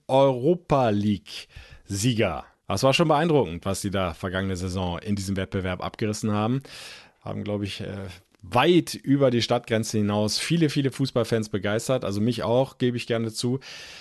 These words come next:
Hab dann im Finale auch ein bisschen mitgefiebert und gehofft, dass sie den Cup dann tatsächlich auch nach Deutschland holen. Haben sie dann auch geschafft, verdientermaßen, die Mannschaft von Oliver Glasner.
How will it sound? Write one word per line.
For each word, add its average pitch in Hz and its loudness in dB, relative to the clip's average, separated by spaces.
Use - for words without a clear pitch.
Hab 117 -4
dann 107 0
im 107 -2
Finale 113 0
auch 107 -2
ein 123 2
bisschen 117 0
mitgefiebert 113 0
und 101 -4
gehofft, 104 0
dass 101 -6
sie 117 0
den 107 2
Cup - 0
dann 110 0
tatsächlich 110 0
auch 107 -2
nach 104 2
Deutschland 139 2
holen. 135 6
Haben 156 4
sie 156 4
dann 139 4
auch 135 2
geschafft, 123 0
verdientermaßen, 113 2
die 104 2
Mannschaft 104 0
von 104 -2
Oliver 101 0
Glasner. 95 -2